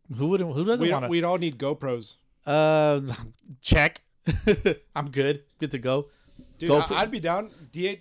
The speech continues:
Speaker 2: D H
Speaker 1: The
Speaker 2: could be the derby catcher. I'll be the, I'll be the pitcher, the home run derby pitcher, and you, and you
Speaker 1: Damn.
Speaker 2: get the balls in the outfield.
Speaker 1: Yeah, man. I, I, I'd lo-, I actually like, I, I like shagging baseballs. It's fun.
Speaker 2: Yeah, but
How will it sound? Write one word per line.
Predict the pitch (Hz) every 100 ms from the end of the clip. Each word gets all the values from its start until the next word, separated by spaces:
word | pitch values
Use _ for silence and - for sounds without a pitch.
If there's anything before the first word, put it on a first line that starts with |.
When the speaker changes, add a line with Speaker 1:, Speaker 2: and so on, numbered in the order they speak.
| 156
Speaker 2:
D | 170 185
H | 190
Speaker 1:
The | -
Speaker 2:
could | 170
be | 180
the | 147
derby | 139 156 165
catcher. | 180 170 - 151
I'll |
be | 143 151
the, | 147 139
I'll | 123
be | 139 147
the | 120
pitcher, | 147 143 175 170
the | 139
home | 135 147
run | 143
derby | 147 147
pitcher, | 160 156 160
and | 147
you, |
and | 143 131 160
you |
Speaker 1:
Damn. | 156
Speaker 2:
get | 151
the |
balls | 147 165
in | 170
the | 196
outfield. | 190 123 107 _ _ _ _ _ -
Speaker 1:
Yeah, | 120 117 214
man. | 202 214 208 135
I, | 165 -
I, | 151
I'd | 143
lo-, | 131 - 151 - -
I | 220 254
actually | - 196
like, | 170 165 160
I, | 139
I | 147 143 131
like | 123 113 _ -
shagging | 101 123 110 107
baseballs. | 107 - 107 107
It's | -
fun. | - 104 -
Speaker 2:
Yeah, | 180 359 196 131
but | 151